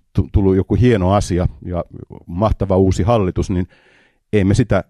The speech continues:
uutisoida, mutta jos Fidji-saarella tapahtuu joku, joku verilöyly tai, tai katastrofi, niin se ylittää uutiskynnyksen. Elikkä kaukaisimman maitten uutiskynnys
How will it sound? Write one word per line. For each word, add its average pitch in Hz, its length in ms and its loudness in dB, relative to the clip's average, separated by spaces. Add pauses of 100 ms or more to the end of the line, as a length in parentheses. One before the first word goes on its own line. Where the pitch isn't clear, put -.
uutisoida, 92 540 2
mutta 92 220 -2
jos 90 140 -4
Fidji-saarella 87 580 -2
tapahtuu 95 520 -2
joku, 92 520 2
joku 95 440 0 (120)
verilöyly 95 580 4
tai, 87 420 2 (140)
tai 92 260 2 (100)
katastrofi, 92 640 0
niin 87 120 0
se 101 120 2
ylittää 82 440 0
uutiskynnyksen. 80 760 -4
Elikkä 95 260 -2 (340)
kaukaisimman 110 800 2
maitten 110 560 0
uutiskynnys 90 760 0